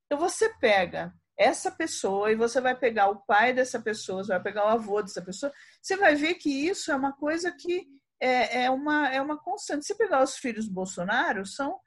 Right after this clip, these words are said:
iguais aos, iguais ao, ao pai. Eles foram criados pra ser desse jeito. Então, é, eu acho que é, é uma, é uma forma de, de perpetuar. Então, é possível entender. É, isso não quer dizer que você vá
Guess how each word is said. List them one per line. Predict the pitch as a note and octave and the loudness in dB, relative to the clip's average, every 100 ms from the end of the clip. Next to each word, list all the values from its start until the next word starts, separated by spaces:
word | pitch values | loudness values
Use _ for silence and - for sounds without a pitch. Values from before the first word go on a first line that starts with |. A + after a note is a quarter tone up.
| _ _ _ | _ _ _
iguais | - D#4 D#4+ F4 G#4+ D#4+ | -10 -2 4 4 4 2
aos, | A3+ - | -2 -2
iguais | A#3+ A#3+ A3+ C#4+ G4+ E4+ | -4 -4 2 4 4 2
ao, | C4 G#3 - | 0 0 -2
ao | G3+ G#3 | -2 0
pai. | D#3+ D3 - - _ | 0 0 -4 -16 _
Eles | A#3+ C#4+ - _ | -6 -6 -10 _
foram | F4 G4 | -2 0
criados | - D#4+ D#4 D#4+ | 0 2 2 0
pra | - A#3+ | -2 -4
ser | A#3 F#3+ | -4 -6
desse | F3 - F3 | -6 -6 -8
jeito. | F#3+ - - - _ _ | -8 -10 -14 -20 _ _
Então, | B3 C4 - F#4 E4+ A3+ - | -8 -6 2 2 2 -4 -6
é, | B3 A#3 A3+ A3 G#3+ G#3 G3 - _ - | -2 2 2 2 2 0 -4 -12 _ 0
eu | B3 | 4
acho | C4+ D4 D#4 - | 6 4 -2 -8
que | D4 | -6
é, | C4+ B3 A3+ - - | -4 -4 -4 -8 -10
é | C4 | -6
uma, | C4 C#4+ | -2 0
é | C4 | 0
uma | C#4+ D4+ C#4 | 2 0 -2
forma | - C#4 D#4 F4 | -2 2 2 2
de, | B3+ C#4 C4+ | -2 -4 -10
de | - A3+ | -8 -8
perpetuar. | B3 D#4+ E4 E4+ F#4+ B3 | -6 -6 -4 -6 0 0
Então, | A3 C4+ | 2 0
é | C4+ | 0
possível | D4 C#4+ D#4+ D#4+ D4+ - | -4 -4 -4 -4 -6 -6
entender. | E4 G4+ G4 F4 G3 D3 - _ _ _ _ _ _ _ - | -6 -4 -6 -4 -4 -4 -8 _ _ _ _ _ _ _ 2
É, | G#3 G#3+ G#3 G3+ | 6 6 6 4
isso | C4 F4 - G#4 | 2 0 0 -2
não | E4+ C#4+ | -2 0
quer | B3+ A3 | 0 0
dizer | G#3+ A3+ | 2 2
que | C4+ | 0
você | F4+ F4 E4+ - | -4 -4 -4 -4
vá | D4+ C4+ A#3 A3+ C#4+ | -6 0 2 2 0